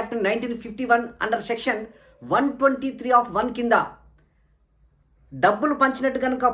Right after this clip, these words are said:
ప్రూఫ్ అయితే న్యాయస్థానాల్లో ఆ ఎన్నిక చెల్లదని న్యాయస్థానాలు ప్రకటిస్తాయి. అదేవిధంగా under section టెన్ ఏ కింద ఎన్నికల ఖర్చు అధికంగా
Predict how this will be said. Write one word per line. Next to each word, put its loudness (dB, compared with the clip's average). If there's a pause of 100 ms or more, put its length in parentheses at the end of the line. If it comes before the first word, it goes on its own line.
(140)
ప్రూఫ్ 0
అయితే 2 (120)
న్యాయస్థానాల్లో 2 (460)
ఆ 6 (160)
ఎన్నిక 0 (200)
చెల్లదని 0 (280)
న్యాయస్థానాలు 2
ప్రకటిస్తాయి. -2 (480)
అదేవిధంగా 4 (460)
under 2 (120)
section 0 (160)
టెన్ 4 (140)
ఏ -2
కింద 0 (540)
ఎన్నికల 2 (120)
ఖర్చు 0 (480)
అధికంగా 4